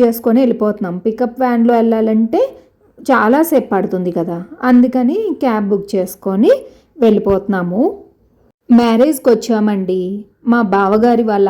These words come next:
అబ్బాయిది, అంటే మా వారి వాళ్ళ కజిన్ బ్రదర్ వాళ్ళ బాబుది మ్యారేజ్కి వచ్చాము. ఇక ఫ్రెష్ అప్ అయిపోయి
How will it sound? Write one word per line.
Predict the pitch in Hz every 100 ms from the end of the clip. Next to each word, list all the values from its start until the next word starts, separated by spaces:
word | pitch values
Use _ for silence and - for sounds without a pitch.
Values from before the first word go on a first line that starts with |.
| 175
అబ్బాయిది, | 165 180 175 180 -
అంటే | 208 202 269 240
మా | 214 185
వారి | 175 196 220
వాళ్ళ | 196 185 220 480 523 - _ _ _ _
కజిన్ | 247 202 220 233 196
బ్రదర్ | 202 196 254 - - _ _ _ _ _ _ _ -
వాళ్ళ | 196 214 190
బాబుది | 185 175 175 - 170 320 - - _ _ _ -
మ్యారేజ్కి | 240 208 208 226 -
వచ్చాము. | 208 - 202 185 190 359 - _ _ _ _ _ _ _ _ _ _ _ _ - 262
ఇక | 262 240 240 240 - -
ఫ్రెష్ | 254 240 -
అప్ | 330 269
అయిపోయి | 254 247 247